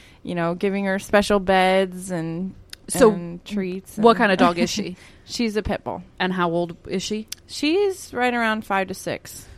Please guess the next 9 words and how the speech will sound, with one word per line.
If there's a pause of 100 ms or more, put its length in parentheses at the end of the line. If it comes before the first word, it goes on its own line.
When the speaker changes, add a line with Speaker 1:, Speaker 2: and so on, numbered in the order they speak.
(200)
Speaker 2:
Okay.
So
how
long (140)
was
she
in
the
kennel